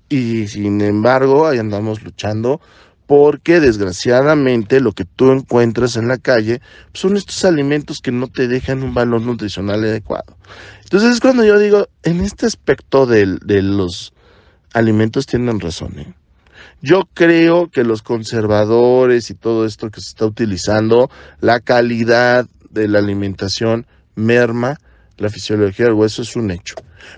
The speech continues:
Pero tanto, tanto como para que personas de mi edad ya estén sufriendo una fractura de radio distal. Entonces seguí leyendo y dije, "A ver, ese es el primer factor, ok, check, va,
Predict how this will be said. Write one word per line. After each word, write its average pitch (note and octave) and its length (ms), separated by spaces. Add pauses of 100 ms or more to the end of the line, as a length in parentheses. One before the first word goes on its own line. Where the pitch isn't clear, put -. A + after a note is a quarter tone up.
Pero B2 360
tanto, A#2 840 (120)
tanto F3+ 480
como G#3+ 300
para C3 280
que A#2+ 160 (220)
personas D#3 640
de D#3 140
mi A#2 180
edad A2+ 320 (360)
ya G#2+ 200
estén E3 360
sufriendo C#3 500
una C#3 220
fractura A#2 540
de B2 80
radio A2 300
distal. F2 460 (920)
Entonces F3 520
seguí A#2 380
leyendo B2+ 540 (680)
y B2 80
dije, B2 280
"A B2+ 100
ver, A#2+ 280
ese C3 160
es - 220
el C#3+ 100
primer A#2 340
factor, F#3+ 580
ok, D3+ 220 (180)
check, A2 380
va, G2+ 260